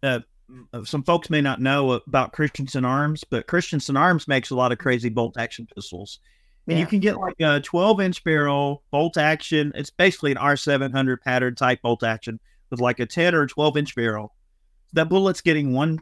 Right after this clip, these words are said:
Speaker 1: one turn to get out of the barrel. But if you're talking something like an eight point six
Speaker 2: Mm-hmm.
Speaker 1: or
Speaker 2: Like,
Speaker 1: something
Speaker 2: like,
Speaker 1: in
Speaker 2: look at Black Collar Arms.
Speaker 1: Right.
Speaker 2: They've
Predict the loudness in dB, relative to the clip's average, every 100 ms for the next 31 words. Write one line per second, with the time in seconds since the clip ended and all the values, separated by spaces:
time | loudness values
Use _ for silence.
0 | -4 0 2 0 -2 -4 -6 -12 _ _
1 | _ _ -6 0 2 2 2 2 2 0
2 | -2 -2 0 2 2 -2 -2 -4 -4 -2
3 | 0 0 0 -2 -2 -4 -4 -2 0 0
4 | -4 -20 -20 _ _ _ _ -6 -4 -2
5 | -4 -8 -8 2 2 2 -4 -12 2 4
6 | 4 4 4 4 2 -6 2 6 6 4
7 | 4 4 4 0 -2 -8 -14 _ _ _
8 | _ _ _ _ -8 -2 0 2 2